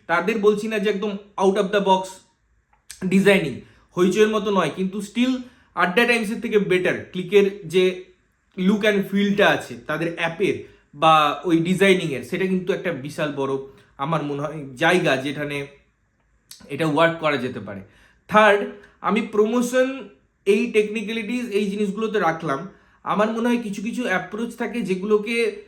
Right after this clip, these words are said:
নিয়ে আমরা বারবার হইচইয়ের ক্ষেত্রেও কথা বলেছি যে তারা প্রমিস করেছিল, অনেক সিরিজ রাখেনি। তাদেরও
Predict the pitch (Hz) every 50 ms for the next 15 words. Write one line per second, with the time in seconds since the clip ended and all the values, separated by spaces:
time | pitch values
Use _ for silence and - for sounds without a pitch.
0 | _ _ - 160 165 180 202 214 214 214 220 220 190 190 185 185 208 208 196 185
1 | 175 165 165 180 202 202 202 202 196 202 202 208 208 185 175 160 180 175 175 165
2 | - 165 185 165 190 190 185 180 170 180 175 175 175 170 175 180 185 - - -
3 | 170 170 165 - - 180 170 170 165 165 160 165 170 165 - - 165 160 151 147
4 | 143 151 147 - - 190 180 165 165 156 156 156 - - - _ _ _ _ _
5 | _ _ _ _ _ _ _ _ - - 185 208 190 196 240 254 262 262 262 269
6 | 262 254 - -